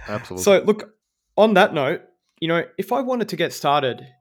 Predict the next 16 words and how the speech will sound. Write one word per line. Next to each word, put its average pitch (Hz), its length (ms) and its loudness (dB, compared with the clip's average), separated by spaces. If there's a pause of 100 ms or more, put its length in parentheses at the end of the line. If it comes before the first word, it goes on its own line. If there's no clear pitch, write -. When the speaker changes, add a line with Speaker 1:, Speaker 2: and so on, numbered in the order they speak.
(140)
Speaker 2:
in 135 320 -2
infrastructure 135 540 -6
as 123 100 -8
code, 147 300 -2
you 151 60 -6
know, 151 100 -2
our 147 160 0
listeners 135 480 -6
wanting 131 240 -8
to 131 40 -6
get 127 140 -8
started 131 380 -4
in 120 100 -12
infrastructure 131 460 -10
as 127 80 -10
code, 156 320 -2